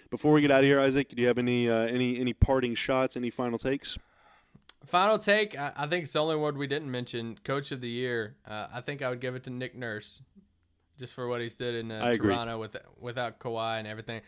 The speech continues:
Speaker 2: I think Bud's did incredible in Milwaukee and stuff, and Billy Donovan, what he's done <laughs> for that O K C team's crazy,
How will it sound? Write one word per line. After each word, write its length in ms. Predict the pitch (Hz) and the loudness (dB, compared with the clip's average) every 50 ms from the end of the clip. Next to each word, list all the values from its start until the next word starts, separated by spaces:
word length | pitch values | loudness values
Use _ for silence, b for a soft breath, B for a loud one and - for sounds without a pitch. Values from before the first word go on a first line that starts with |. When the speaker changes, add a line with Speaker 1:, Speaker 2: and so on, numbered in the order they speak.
| B B B | B B B
Speaker 2:
I 60 | 143 | 0
think 180 | 160 151 123 | 0 0 0
Bud's 260 | 120 135 143 147 131 - | 0 2 2 2 0 -2
did 180 | - 139 127 | -6 -6 -4
incredible 540 | 120 120 113 - - 120 120 120 113 113 110 | -4 -6 -6 -4 -2 -2 -2 -2 -4 -4 -4
in 80 | 107 107 | -4 -4
Milwaukee 540 | 107 107 110 113 117 110 - - 117 107 | -4 -2 -2 -2 -2 -4 -6 -8 -10 -10
and 100 | 107 104 | -10 -10
stuff, 400 | 98 - - 110 110 107 104 - | -10 -10 -8 -6 -6 -6 -8 -8
and 240 | - 107 101 98 - b b b b b b | -8 -8 -8 -10 -12 b b b b b b
Billy 240 | - 127 131 131 120 | -4 -2 0 0 -2
Donovan, 420 | 113 117 113 123 123 123 123 120 | -2 -4 -4 -4 -6 -6 -6 -6
what 120 | 117 117 117 | -6 -6 -8
he's 120 | 113 104 | -8 -8
done 180 | - 127 117 113 | -8 -8 -8 -8
<laughs> 20 | |
for 200 | - - - 147 | -8 -8 -6 -4
that 140 | 147 135 147 | -2 -2 -2
O 100 | 117 110 | -4 -6
K 220 | - - - 120 | -6 -6 -6 -6
C 200 | 110 - - 123 | -6 -6 -8 -8
team's 380 | 117 104 - 113 107 104 104 101 | -8 -8 -8 -8 -8 -8 -10 -12
crazy, 560 | - - 120 113 110 110 104 107 110 104 98 | -10 -10 -8 -8 -8 -8 -10 -10 -12 -12 -14